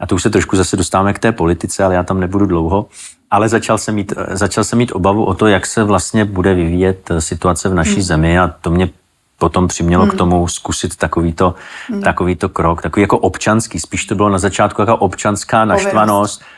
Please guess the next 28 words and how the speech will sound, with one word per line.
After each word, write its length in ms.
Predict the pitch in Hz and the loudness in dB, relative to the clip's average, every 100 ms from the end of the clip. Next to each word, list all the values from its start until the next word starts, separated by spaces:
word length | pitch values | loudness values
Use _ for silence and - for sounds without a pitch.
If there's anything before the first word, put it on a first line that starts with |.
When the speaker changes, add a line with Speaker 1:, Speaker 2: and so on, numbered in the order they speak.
| - _ _ | -20 _ _
Speaker 1:
občanská 540 | 107 - 110 107 - | -10 -4 -2 -2 0
naštvanost, 580 | 110 95 - 101 98 98 | 0 0 -2 0 2 0
Speaker 2:
Mhm. 100 | 104 | 0
Speaker 1:
povinnost 560 | 104 98 101 98 - - | 0 2 2 2 -2 -6
něco, 360 | 98 98 - 107 | -2 -2 2 0
Speaker 2:
Něco 160 | 104 | 2
změnit. 220 | 175 180 113 | 0 2 4
Speaker 1:
něco 120 | 123 | 4
dělat 380 | 117 101 82 - | 4 4 2 -4
a 40 | - | -2
Speaker 2:
Mhm. 100 | 101 | -2
Speaker 1:
něco 240 | - - | 0 -2
Speaker 2:
Co 60 | 80 | 0
Speaker 1:
změnit. 200 | 90 160 | 2 2
Speaker 2:
když 120 | - | 2
to 80 | 262 | 0
nevyjde 340 | 220 233 170 | 0 -2 -2
po 120 | - | -4
druhý 320 | 160 170 160 | -2 -2 -2
zase? 300 | 160 165 - | -2 -2 0
Máte 260 | 170 160 180 | 2 2 0
plán 280 | - 196 202 | 2 2 4
B, 260 | 175 170 | 2 2
nebo 360 | 202 180 175 170 - | 0 0 0 0 0
Speaker 1:
Nemám 320 | 90 82 78 | 0 2 0
plán 160 | - 170 | 0 2
B. 80 | |
Speaker 2:
nemáte? 300 | 156 - - | 2 0 -2